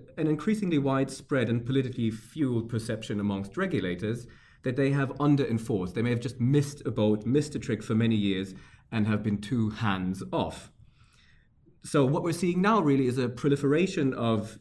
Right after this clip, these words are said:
so-called theories of harm, of concerns that antitrust regulators see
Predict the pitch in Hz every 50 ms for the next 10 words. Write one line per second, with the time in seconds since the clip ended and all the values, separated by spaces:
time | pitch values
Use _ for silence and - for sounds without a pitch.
0 | _ - - - - 147 127 - 127 110 104 104 - - - 170 160 147 135 117
1 | 110 113 110 127 135 120 107 104 107 107 - - 113 104 107 - - 151 139 131
2 | 127 113 113 113 113 107 101 - 107 110 113 113 113 - - 110 101 101 - -
3 | - - _ - 98 98 92 95 92 90 87 87 90 - 90 90 - 101 92 95
4 | 110 -